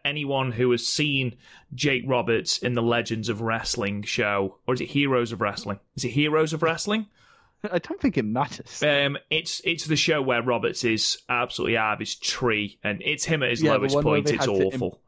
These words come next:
Speaker 2: where they had to improvise. Everyone on that, like, the only person who's not at his lowest point on that show is Jim Neidhart, and that's because he once dressed up as a K K K member to attack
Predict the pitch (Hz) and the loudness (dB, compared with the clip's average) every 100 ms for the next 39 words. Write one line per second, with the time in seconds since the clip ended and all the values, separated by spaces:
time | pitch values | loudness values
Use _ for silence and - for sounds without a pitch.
0 | _ 143 139 135 147 - 135 120 113 120 | _ -2 0 -2 -6 -4 -8 -8 -8 -6
1 | - 202 208 165 147 127 107 - 160 151 | -2 -2 0 0 0 0 -4 -4 -4 -4
2 | - 190 220 226 214 180 143 156 147 143 | 0 -2 0 -4 -2 -4 -2 -2 0 -2
3 | - 139 127 - 127 117 117 120 113 - | 0 0 0 -2 -2 -2 -4 -2 -4 -2
4 | 139 110 - - _ _ _ _ 131 123 | -2 -2 -4 -12 _ _ _ _ -4 0
5 | 156 139 127 117 120 139 143 120 120 127 | 2 4 4 0 0 0 0 -2 -4 -6
6 | 127 135 123 117 117 - 110 - 110 110 | -8 -6 -4 -4 -4 -2 -2 0 -2 -2
7 | 101 - 110 113 107 90 104 104 117 110 | -8 -2 -2 -2 -4 -2 0 0 0 0
8 | 104 - - | -2 -4 -6